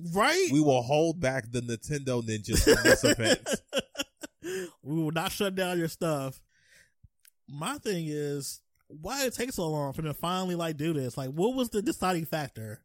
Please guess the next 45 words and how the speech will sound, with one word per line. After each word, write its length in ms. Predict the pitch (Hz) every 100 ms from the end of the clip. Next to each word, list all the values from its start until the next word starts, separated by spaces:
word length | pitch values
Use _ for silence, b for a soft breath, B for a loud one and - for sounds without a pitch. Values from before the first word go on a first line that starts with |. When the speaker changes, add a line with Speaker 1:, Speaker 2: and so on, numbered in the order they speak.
| -
Speaker 2:
Well, 360 | 196 254 226 175
Speaker 1:
Like 80 | 175
Speaker 2:
if 140 | 196
you 100 | 233
notice, 380 | 269 320 214 165
Nintendo's 400 | 180 - 349 226
been 100 | 180
taking 260 | 175 165 151
a 60 | 131
pretty 240 | 160 135
big 200 | 120 117
shift 400 | - 151 123 -
in 80 | 110
a 80 | 110
lot 260 | 117 127
of 60 | 120
their 120 | 104
policies 540 | - 120 101 104 107 98
in 60 |
the 60 | 98
last 460 | 95 101 92 -
few 100 | - 98
years. 640 | 95 92 80 78 - - -
Speaker 1:
Mm-hmm. 340 | 151 143 135 139 - _ _ _ _ _ _ 113 -
Speaker 2:
From 540 | 143 127 123 110 107 87 _ _ 117
the 100 | 127
way 200 | 147 160
they 160 | 156
do 180 | 143 143
business 520 | 127 135 120 127 113 -
o-, 120 | 123
with 260 | 117 113 -
their 180 | 110 104
online 440 | 147 151 147 147
services 880 | - 139 131 123 - 127 117 117 - b b -
to 100 | 117
their 160 | 104 98
video 380 | 131 156 143
games. 440 | 123 131 127 127 113
And 120 | 135
now 160 | 160 156
this, 380 | 175 185 -
this 260 | - 180 -
is 220 | 165 135 _ -
just, 260 | 139 -